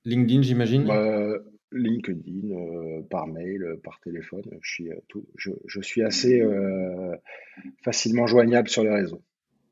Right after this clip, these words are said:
Speaker 1: Bon, bah, super. Écoute, Nicolas, merci beaucoup pour, euh, le temps que tu nous as consacré. Euh, j'espère que les auditeurs, euh, prendront du plaisir autant que moi j'en ai pris à, à t'interviewer aujourd'hui.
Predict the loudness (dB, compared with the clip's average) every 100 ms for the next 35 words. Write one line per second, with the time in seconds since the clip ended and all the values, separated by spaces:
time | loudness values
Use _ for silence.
0 | _ -4 -4 -6 -8 -8 -8 -14 _ _
1 | _ -20 -20 _ -10 -2 -2 2 4 6
2 | 6 6 6 6 2 2 0 0 -4 0
3 | 6 6 6 4 0 0 2 2 2 -2
4 | -4 0 2 2 -2 -10 -6 0 2 2
5 | 2 2 0 0 0 -2 -4 -6 0 2
6 | 2 0 -2 0 2 2 0 0 -2 -6
7 | _ -16 -14 -14 -16 -4 0 4 4 6
8 | 6 4 2 0 0 0 0 0 -2 -4
9 | -10 _ _ _ -6 -2 2 0 2 2
10 | 4 2 2 2 2 2 2 2 2 0
11 | 2 2 2 -2 -6 -4 -2 0 2 2
12 | 4 4 2 0